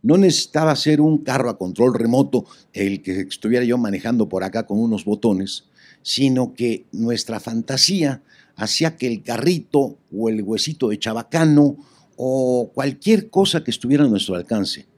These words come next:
de pronto fuera recreada por nuestra imaginación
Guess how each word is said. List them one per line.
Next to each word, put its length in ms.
de 160
pronto 400
fuera 340
recreada 680
por 160
nuestra 300
imaginación 760